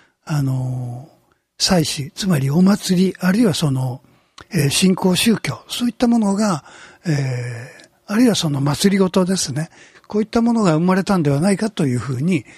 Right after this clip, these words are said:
あの、考えて書かれた、あー、書物だったわけです。で、僕はあの、先ほども言いましたように、水に、ことにこう関心が深くて、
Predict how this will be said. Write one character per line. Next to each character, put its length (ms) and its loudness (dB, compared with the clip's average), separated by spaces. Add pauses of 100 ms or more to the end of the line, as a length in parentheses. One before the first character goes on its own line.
(260)
あ 140 -12
の、 320 -14 (280)
考 300 -2
え 180 -4
て 320 -4 (360)
書 120 -12
か 140 -4
れ 160 -4
た、 300 -4 (300)
あ 480 -16
ー、 40 -16
書 180 -6
物 400 -10 (400)
だ 120 -16
っ 120 -20
た 100 -12
わ 120 -18
け 60 -16
で 60 -20
す。 260 -10 (760)
で、 120 4
僕 220 0
は 120 2
あ 60 0
の、 400 0
先 220 -2
ほ 80 0
ど 60 0
も 80 2
言 80 4
い 40 2
ま 120 0
し 100 -6
た 80 -8
よ 60 -6
う 40 -4
に、 60 -2
水 280 0
に、 180 0
こ 400 -14
と 120 -2
に 160 0
こ 200 -12
う 40 -14
関 220 -8
心 220 -6
が 240 -6 (240)
深 280 -6
く 140 -16
て、 220 -14